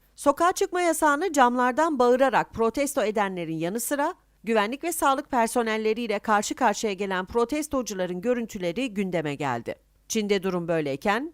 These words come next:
Beyaz Saray Ulusal Güvenlik Konseyi Stratejik İletişim Direktörü John Kirby günlük basın briefinginde bu konuya da değindi. Gazetecilerin sorularını yanıtlayan Kirby, Amerika dış politikasına ilişkin değerlendirmelerde bulundu.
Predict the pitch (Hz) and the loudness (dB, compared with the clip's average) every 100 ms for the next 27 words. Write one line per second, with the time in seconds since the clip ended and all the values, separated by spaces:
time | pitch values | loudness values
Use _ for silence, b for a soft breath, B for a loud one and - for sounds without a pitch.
0 | - 202 196 - 202 196 - 208 202 208 | -2 2 2 0 0 0 0 -4 0 2
1 | 196 202 190 202 - 220 196 214 208 - | 2 0 -2 -2 -2 -2 0 -2 -4 -6
2 | - 233 226 247 240 - 226 233 233 254 | -4 0 2 0 -4 -4 -4 -4 -4 -6
3 | 226 185 147 - 165 139 - _ 220 202 | -4 -4 -4 -4 -4 -4 -8 _ 0 2
4 | 190 247 240 170 196 302 _ 208 233 254 | 0 0 2 2 -4 -6 _ -2 -2 2
5 | 233 233 381 294 220 196 190 165 165 160 | 4 4 2 -2 -4 -6 -8 -8 -8 -4
6 | 220 320 - 240 339 339 294 285 240 147 | -4 -4 -8 -4 0 2 2 2 2 0
7 | 123 - 160 135 113 - _ _ - 220 | -2 -2 -2 -4 -8 -10 _ _ 0 2
8 | 220 240 240 226 220 254 359 - 262 254 | 2 0 -2 0 -2 -2 -2 4 4 4
9 | 254 254 208 - 175 156 - 165 143 247 | 0 -2 -4 -2 -2 -2 0 0 0 -4
10 | 349 _ _ 240 269 302 339 277 349 - | -8 _ _ -2 0 0 -2 0 -2 0
11 | 285 247 302 277 277 269 254 254 285 262 | -2 -2 -6 -4 -4 -4 -4 -6 -6 0
12 | 240 233 240 233 226 220 220 214 185 165 | 4 4 6 4 2 -2 -2 0 0 -2
13 | 147 139 131 107 | -4 -6 -6 -8